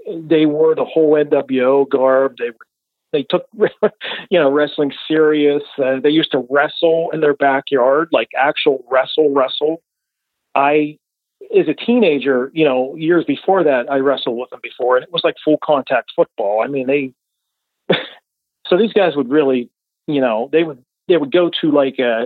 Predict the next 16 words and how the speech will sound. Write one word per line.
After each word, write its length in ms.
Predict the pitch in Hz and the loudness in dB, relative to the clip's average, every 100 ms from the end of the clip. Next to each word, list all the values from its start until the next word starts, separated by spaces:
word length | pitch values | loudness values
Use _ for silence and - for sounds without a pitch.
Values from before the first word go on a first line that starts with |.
| - | -8
we'd 360 | 175 190 175 175 | -10 -2 0 2
go 120 | 165 | 2
to 120 | 143 | 2
a 40 | |
King's 440 | - - 156 135 120 | -2 -2 0 0 -4
and 180 | 120 120 _ _ - | -8 -8 _ _ -10
hang 260 | - 151 147 | -2 0 2
out 180 | 117 | 0
half 180 | 120 117 | 0 -4
the 80 | 123 | -2
night, 160 | 117 107 | -4 -2
drink 220 | 156 127 | -4 -2
coffee 380 | 135 127 - 107 | 0 0 -2 -4
and 80 | |
everything. 320 | 101 101 101 101 _ _ _ _ _ - | -4 -2 -4 -6 _ _ _ _ _ -2
And 460 | 135 127 127 127 | 0 2 0 -2